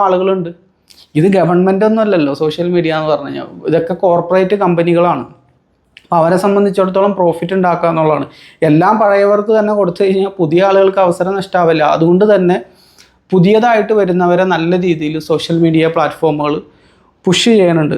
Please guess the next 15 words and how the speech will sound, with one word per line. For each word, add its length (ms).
ഞാൻ 340
ഈ 140
പറയുന്നത് 360
നിങ്ങൾക്ക് 280
സംശയം 420
ഉണ്ടെങ്കിൽ 240
നിങ്ങൾ 200
എടുത്ത് 300
നോക്കിക്കോ. 460
നല്ല 380
രീതിയിൽ 360
പണ്ട് 460
റീച്ച് 300
വന്ന്, 240
വന്നിരുന്ന 640